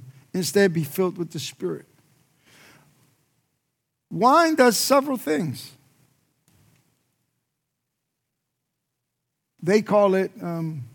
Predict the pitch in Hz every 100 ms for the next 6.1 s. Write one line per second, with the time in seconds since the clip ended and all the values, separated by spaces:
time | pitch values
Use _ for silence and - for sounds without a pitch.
0 | _ _ _ _ _ _ _ _ _ _
1 | - - - 214 170 - - - - -
2 | - _ _ _ _ _ _ _ _ _
3 | _ _ _ _ _ _ _ _ _ _
4 | _ _ _ _ _ _ - 196 170 226
5 | 214 - 226 277 233 208 214 208 202 180